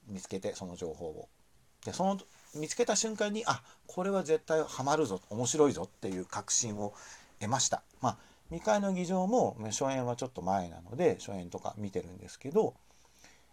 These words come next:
あの、会議の、会議、会議？会議でやってるか。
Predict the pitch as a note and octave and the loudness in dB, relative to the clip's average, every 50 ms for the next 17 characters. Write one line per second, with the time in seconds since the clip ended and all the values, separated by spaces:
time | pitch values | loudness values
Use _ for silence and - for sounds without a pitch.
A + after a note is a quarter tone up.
0 | _ - - G#2+ F#2 F2+ - - _ _ _ _ _ _ - - - C4 B3+ B2+ | _ -14 -12 -12 -12 -12 -14 -18 _ _ _ _ _ _ -2 0 2 2 2 2
1 | G2+ F#2+ D#2+ D#2+ - - _ _ _ _ _ _ _ _ _ _ _ _ - - | 0 -2 -4 -4 -6 -10 _ _ _ _ _ _ _ _ _ _ _ _ -4 2
2 | - D#3+ C#3+ F2+ F2+ F#2 - _ _ _ _ _ - - - - C#3 C3+ - D2+ | 2 2 2 0 -4 -10 -14 _ _ _ _ _ -18 -12 -6 -6 -6 -6 -6 -10
3 | E2 - - - - - A2+ F#2+ F2+ D#2+ D#2 - - F2 - - - - | -14 -18 -18 -4 0 0 0 0 -2 -4 -6 -8 -10 -12 -12 -12 -14 -14